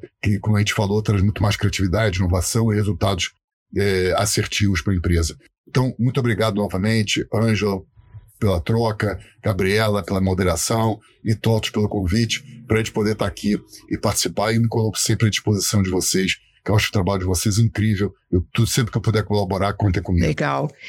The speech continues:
Speaker 2: É, eu concordo com o Mauro e agregaria mais também a questão, é, de posicionamento das pessoas mesmo.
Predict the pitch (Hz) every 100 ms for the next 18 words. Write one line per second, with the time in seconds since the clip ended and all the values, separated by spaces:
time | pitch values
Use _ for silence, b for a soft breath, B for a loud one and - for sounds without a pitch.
0 | B - - 170 175 175 175 180 202 226
1 | 202 196 196 202 185 180 190 214 214 208
2 | 196 190 190 185 196 185 170 175 185 -
3 | 180 170 180 180 180 180 - 170 180 185
4 | - 175 170 170 165 160 156 185 202 196
5 | - 190 202 202 196 208 - 254 - 196
6 | 170 160 160 151 151 139 131 147